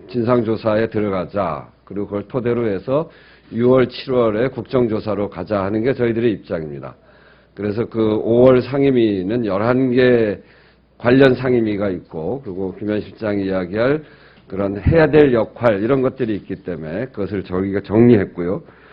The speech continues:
또 하나는 아주 극심한 분노와 절망 속에 있는 안산에 대해서 장기적인 지원책을 마련하기 위해서 저희 도정환 의원을 중심으로 하고 있는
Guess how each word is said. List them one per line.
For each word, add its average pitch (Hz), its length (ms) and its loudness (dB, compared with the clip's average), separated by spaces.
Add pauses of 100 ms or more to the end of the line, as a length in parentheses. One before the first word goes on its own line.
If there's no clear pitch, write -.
(520)
또 143 100 2
하나는 147 680 6
아주 160 300 4
극심한 151 1000 8
분노와 139 560 8
절망 123 440 4
속에 117 300 0
있는 120 440 2 (500)
안산에 127 560 4
대해서 117 400 4
장기적인 123 960 2
지원책을 117 520 2
마련하기 101 640 0
위해서 90 580 -4 (520)
저희 110 240 -2
도정환 135 500 6
의원을 120 800 4
중심으로 117 540 0
하고 110 280 0
있는 120 480 4